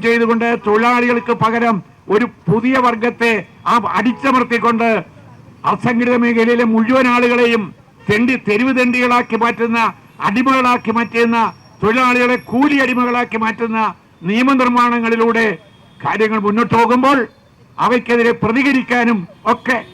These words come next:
ശക്തമായി മുന്നോട്ട് വന്ന നിങ്ങളെ, ഇത്രയും ദിവസം കൂട്ടമായി നിന്ന് അത് മുന്നോട്ട് കൊണ്ടുപോകാൻ കഴിഞ്ഞ നിങ്ങളെ വീണ്ടും വീണ്ടും അഭിനന്ദിക്കുകയും, നിങ്ങളുടെ പിൻപിൽ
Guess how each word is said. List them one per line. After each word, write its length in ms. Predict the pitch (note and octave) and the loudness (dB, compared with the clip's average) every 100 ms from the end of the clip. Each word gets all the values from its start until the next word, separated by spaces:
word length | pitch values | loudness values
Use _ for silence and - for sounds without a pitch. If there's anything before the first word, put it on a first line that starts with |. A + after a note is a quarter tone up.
| - - | -20 -8
ശക്തമായി 540 | A3 A3+ C4 B3+ B3 B3 A3+ | -6 -4 0 2 2 2 0
മുന്നോട്ട് 300 | A3+ A#3 A3 | 0 0 0
വന്ന 160 | G#3+ A3 G#3 | -2 -2 -2
നിങ്ങളെ, 260 | G#3+ E3+ C3+ - - - - F3+ | -2 -4 -10 -20 -20 -20 -10 -8
ഇത്രയും 400 | F#3 A#3 A#3 A3+ A3 | -4 0 2 2 2
ദിവസം 320 | A#3 - A3+ G#3+ | 0 0 -2 -2
കൂട്ടമായി 500 | A#3 A#3 A#3+ A#3 A#3 A3 | -4 0 0 2 2 2
നിന്ന് 240 | A3+ A3 F3 - - - - | 2 2 -2 -8 -20 -12 -4
അത് 100 | G#3 A#3 | 0 2
മുന്നോട്ട് 280 | B3+ C4 B3 | 2 2 2
കൊണ്ടുപോകാൻ 380 | B3 B3 B3 A#3 | 2 2 2 0
കഴിഞ്ഞ 220 | A3+ A3+ A3+ A3 | 0 0 2 2
നിങ്ങളെ 280 | A3 A3 E3 - - - C#3+ | 2 2 -2 -6 -20 -10 -2
വീണ്ടും 380 | G#3+ C4 C#4 C#4 B3+ | 2 4 4 2 2
വീണ്ടും 260 | A#3 A#3 A3+ | 2 4 2
അഭിനന്ദിക്കുകയും, 720 | F#3 A3 G#3 G3 F#3+ G3 D#3+ - - - - | 2 -2 -4 -2 2 2 0 -4 -20 -16 -4
നിങ്ങളുടെ 280 | G3 A#3+ A#3 A3 | 2 4 4 2
പിൻപിൽ 260 | A3 G#3+ | 2 2